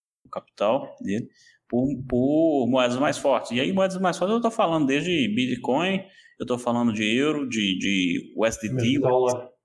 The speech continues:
Speaker 1: dólar. Então, tem ajudado bastante e eu acho que esse, esse cenário já está se repetindo em outros lugares, por exemplo, na Argentina, mas também vai repetir em outros locais, como na África e por aí vai.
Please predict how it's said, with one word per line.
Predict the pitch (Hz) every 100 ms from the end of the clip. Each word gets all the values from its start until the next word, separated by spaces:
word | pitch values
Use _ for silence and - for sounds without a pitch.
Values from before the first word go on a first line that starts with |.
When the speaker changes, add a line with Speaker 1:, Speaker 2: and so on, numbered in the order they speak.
| _ _ -
Speaker 1:
dólar. | 101 113 147 147 - -
Então, | - 147 - _ _ - - _ _ _ _ _ _ _
tem | 117
ajudado | 104 120 123
bastante | 120 131 131
e | 165
eu |
acho | 147 151
que | 165
esse, | 156 - 139
esse | 120 120
cenário | 131 135 151 - - - - - _ 104
já | 123
está | 127 135 135
se | 127
repetindo | - 117 110
em |
outros | 107
lugares, | 107 98 110 170
por | -
exemplo, | 101 95
na | 95
Argentina, | 98 - 135 175 175 -
mas | 113 127
também | 139 131 135
vai | 139
repetir | 135 - 135
em | 131
outros | 131
locais, | 147 139 123 135
como | - 113 101 - -
na | 104 92 95
África | 107 - - _ _ -
e | 107
por | 101 98
aí | 95
vai. | 95